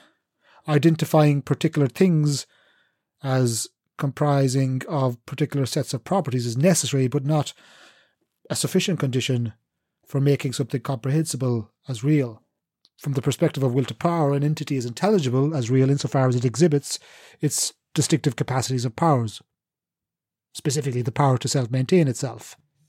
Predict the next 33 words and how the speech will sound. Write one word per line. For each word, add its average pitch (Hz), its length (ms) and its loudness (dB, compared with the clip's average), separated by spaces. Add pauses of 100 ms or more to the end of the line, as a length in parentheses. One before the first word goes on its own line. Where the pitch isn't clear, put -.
(360)
The 170 180 6
upshot 185 420 2
of 160 180 4
truth - 320 2
as 135 100 -2
perspectivity 127 1160 0
is 139 120 -4
it 139 80 2
allows 135 260 2
us 131 100 -2
to 143 80 -2
understand 131 520 0
and 123 100 0
draw 127 180 0
distinctions 120 480 -2
between 123 400 2 (400)
the 139 80 -2
different 131 280 2
ways 127 340 4 (520)
perspectives 123 720 -2 (120)
emerge 127 340 0
and 127 80 0
interact. 135 600 -2 (800)
Perspectivity 135 880 2 (680)
offers 135 320 4
a 131 40 6
more 127 220 6
real, 127 500 4
more 131 180 4
nuanced 135 380 4
account 127 320 -2
of 113 100 -12
truth, - 440 0